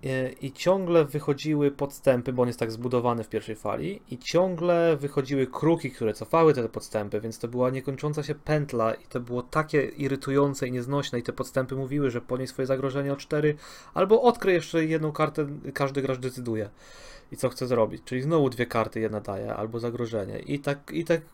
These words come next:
kruki tam wychodziły, czy wrony i cofały znowu to i tak w kółko. I musieliśmy grać po prostu talim, żeby mieć święty spokój. Są takie scenariusze, gdzie jest taki wróg irytujący, co ma jeden żyć-, punkt życia i czasami jest prościej wziąć bohatera,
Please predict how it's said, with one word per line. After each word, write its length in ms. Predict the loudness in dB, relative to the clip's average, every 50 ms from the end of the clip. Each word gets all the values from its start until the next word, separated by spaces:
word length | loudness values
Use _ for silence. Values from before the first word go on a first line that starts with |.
| -20 -20 _ -10 -10 -10 -10
kruki 360 | -6 -2 0 0 0 0 -4
tam 160 | -4 -4 -6
wychodziły, 420 | -6 -6 -6 -6 -4 -2 -2 -2 -2
czy 140 | -4 -6 -4
wrony 360 | -2 0 0 0 0 -2 -4
i 80 | -4
cofały 420 | -6 -6 -6 -2 2 2 2 2 2
znowu 280 | 0 -4 -4 -4 -6
to 140 | -4 -4 -4
i 40 | -4
tak 140 | -4 -6 -8
w 60 | -4
kółko. 320 | -2 -2 -2 0 -2 -4 -4 -8 -16 -20 -20 -20 -20 -20 -20 -20 -20 -20 -20 -20 -20 -20 -20 _ -6
I 120 | -2 0
musieliśmy 480 | 0 2 2 4 4 2 2 0 -2 2
grać 380 | 4 4 4 4 0 -6 -6 -6
po 60 | -4
prostu 400 | 0 0 0 0 0 -2 -2 -2 -4 -10 -6 0
talim, 260 | 2 2 2 2 -2 -12 -20 -20 -18 -14
żeby 320 | -10 -10 -6 -4 -4 -2
mieć 200 | 0 0 0 0
święty 280 | 0 0 -2 0 0 -4
spokój. 360 | -4 -2 -2 -4 -2 -4 -6
Są 140 | -2 0 0
takie 180 | 0 0 -4 -6
scenariusze, 440 | -10 -10 -4 -2 -2 -2 -2 -4
gdzie 140 | -4 -2 -2
jest 160 | -2 -2 -4
taki 200 | -8 -10 -10 -8
wróg 240 | -4 -2 -2 -2 -2
irytujący, 460 | -2 -4 -4 -2 -2 -2 -2 -2 -4
co 100 | -6 -6
ma 80 | -2 -2
jeden 180 | -2 -2 -4 -6
żyć-, 240 | -8 -10 -12 -14
punkt 220 | -12 -10 -8 -6 -4
życia 220 | -6 -4 -2 -2
i 60 | -4
czasami 260 | -4 -6 -6 -4 -4 -4
jest 140 | -4 -4
prościej 320 | -2 -4 -4 -2 -4 -6 -6
wziąć 180 | -4 -6 -8
bohatera, 540 | -8 -8 -8 -10 -4 -2 -2 0 0 0 -2